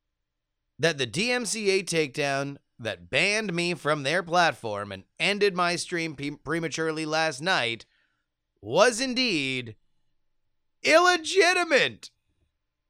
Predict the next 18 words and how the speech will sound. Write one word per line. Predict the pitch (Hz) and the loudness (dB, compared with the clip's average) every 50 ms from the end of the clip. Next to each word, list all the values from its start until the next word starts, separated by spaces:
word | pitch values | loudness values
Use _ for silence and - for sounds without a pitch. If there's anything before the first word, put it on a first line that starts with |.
| _ _ _ _ _ _ _ _ _ _ _ _ _ _ - | _ _ _ _ _ _ _ _ _ _ _ _ _ _ 6
It | 214 269 294 | 6 6 6
was | 302 311 302 294 262 247 | 6 4 2 2 4 6
a | 285 285 262 233 247 | 6 6 6 8 8
hoax. | 302 330 - 403 277 160 - - - - - - - _ _ _ _ _ _ _ _ _ _ | 10 10 10 8 4 -2 -6 -8 -8 -8 -10 -14 -18 _ _ _ _ _ _ _ _ _ _
Somebody | - - 220 247 254 254 254 | -2 0 2 2 2 2 0
claimed | 202 - - - 214 247 262 277 294 294 294 277 269 | -2 -6 -6 -4 0 0 2 2 0 0 -2 0 2
that | 233 226 202 185 | 2 2 2 2
they | 202 202 208 208 190 | 2 2 2 2 2
had | 180 196 196 196 196 196 196 190 175 185 175 160 _ _ _ _ _ _ _ _ _ _ _ _ _ _ - | 0 0 0 0 2 0 0 -2 -4 -6 -10 -10 _ _ _ _ _ _ _ _ _ _ _ _ _ _ -6
the | 139 156 180 185 185 180 175 175 - - | -2 0 0 0 0 -2 -4 -6 -6 -4
authority | 165 156 143 - 190 214 247 247 240 220 180 170 156 | -4 -4 0 2 4 6 6 6 4 2 2 0 -4
to | 151 151 | -4 -4
do | 135 135 220 269 254 | -2 -2 0 2 4
it | 175 175 175 160 | 2 2 0 -2
via | 151 165 170 170 160 | -2 0 0 0 0
C | - - - 175 165 | -2 -4 -4 -4 -4
B | 151 156 151 170 | -4 -2 0 2
S, | 220 262 240 208 208 208 196 - - - - | 2 4 4 4 2 2 -2 -6 -6 -8 -12